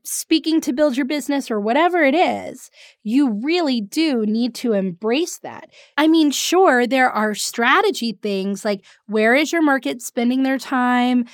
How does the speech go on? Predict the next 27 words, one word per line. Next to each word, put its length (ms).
your, 340
your, 260
your 240
potential 480
clients, 680
where's 440
their 200
attention? 640
But 160
none 260
of 60
that 300
strategy, 800
none 160
of 80
that 160
business 320
strategy 500
matters 680
if 180
you 800
don't 380
develop 600
the 100
habit 460
of 140
consistency. 920